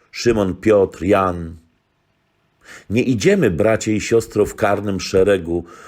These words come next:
w równym rzędzie trójkami, szóstkami, jak na chińskiej paradzie. Każdy swoim tempem, powoli, biegnąc. Czasem prowadzimy peleton,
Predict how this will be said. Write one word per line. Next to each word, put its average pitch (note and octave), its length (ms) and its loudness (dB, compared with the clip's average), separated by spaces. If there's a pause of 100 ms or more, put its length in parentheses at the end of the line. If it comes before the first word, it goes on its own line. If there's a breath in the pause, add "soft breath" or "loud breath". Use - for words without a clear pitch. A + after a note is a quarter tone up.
(140)
w E2 120 -4
równym G#2+ 500 2 (160)
rzędzie F#2 540 0
trójkami, G#2+ 680 -2
szóstkami, G#2 680 -2
jak F2 260 0
na F2 140 -2
chińskiej G#2+ 520 -4
paradzie. D#2+ 600 -4 (1700 soft breath)
Każdy A2+ 500 -2
swoim - 520 -4
tempem, D2 600 -10 (840 soft breath)
powoli, E2+ 560 0 (1080)
biegnąc. E2+ 880 -2 (1300 loud breath)
Czasem B2+ 460 0
prowadzimy B2+ 680 0
peleton, A2+ 800 -2